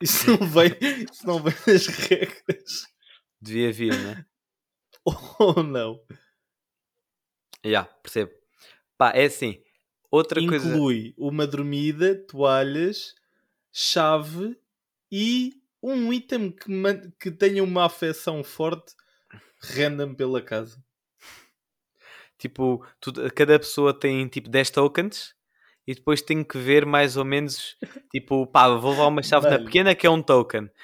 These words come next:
Speaker 2: Se levar, se levar uma secretária, são sete. Ainda posso levar mais três coisas pequenas.
Speaker 1: Mano, o pior, lembras-te, foi quando fomos a uma festa de uns amigos do David e eu trabalhava na Media Market.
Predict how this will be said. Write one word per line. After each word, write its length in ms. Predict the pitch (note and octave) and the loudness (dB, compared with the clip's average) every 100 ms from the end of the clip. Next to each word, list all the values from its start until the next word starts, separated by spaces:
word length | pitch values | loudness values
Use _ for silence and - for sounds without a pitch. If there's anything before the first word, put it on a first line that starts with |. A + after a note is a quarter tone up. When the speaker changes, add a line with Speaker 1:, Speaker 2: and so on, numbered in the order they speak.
| - _ | -20 _
Speaker 2:
Se 140 | - C#3+ | -2 0
levar, 340 | C3+ D3+ C#3 | 8 8 8
se 120 | - | 2
levar 220 | D#3 D3+ | 4 6
uma 160 | E3 D#3+ | 8 6
secretária, 720 | D#3 - - F3 F#3 G3 F#3+ - - | 2 -8 2 6 8 6 2 -6 -20
são 220 | - D#3+ D#3+ | -4 0 2
sete. 500 | - C#3+ - - - | 6 6 6 -10 0
Ainda 240 | C#3+ D3 | 2 2
posso 180 | D3 D3 | 2 2
levar 160 | C#3+ C#3 | 6 6
mais 160 | C#3 | 4
três 220 | - C#3+ - | 0 -4 0
coisas 320 | C#3+ C3 C3 | 0 0 -8
pequenas. 560 | - C3 A#2 A2 - _ _ _ _ _ _ - - - _ | -2 -2 -2 -6 -14 _ _ _ _ _ _ -20 -20 -20 _
Speaker 1:
Mano, 420 | - E3+ D3+ C3+ C#3 | -6 -2 -2 -2 -8
o 60 | |
pior, 360 | C3+ C#3 D3 D3 | -10 -4 0 0
lembras-te, 440 | C3+ C3+ C3+ B2+ | 0 -2 -2 -6
foi 120 | - C3 | -8 -6
quando 240 | C#3 B2+ | -6 -6
fomos 280 | - C3 A#2+ | -8 -8 -6
a 60 | B2+ | -4
uma 160 | B2 | -6
festa 420 | A2+ C3 B2 - | -4 -4 -4 -8
de 120 | A#2+ B2+ | -12 -10
uns 160 | A#2+ | -8
amigos 340 | B2 B2 B2 A#2+ | -8 -8 -10 -10
do 140 | A#2+ | -6
David 480 | B2 A#2 B2+ B2+ - _ _ _ _ _ | -6 -6 -8 -8 -10 _ _ _ _ _
e 80 | C3 | -4
eu 80 | C3 | -2
trabalhava 540 | C3 C3+ C3+ C3 B2+ | -2 0 2 0 -2
na 120 | B2+ | -6
Media 320 | B2+ B2 A#2 A#2+ | -2 -2 -2 0
Market. 480 | D3+ A#2+ - A2+ | 0 0 -4 -16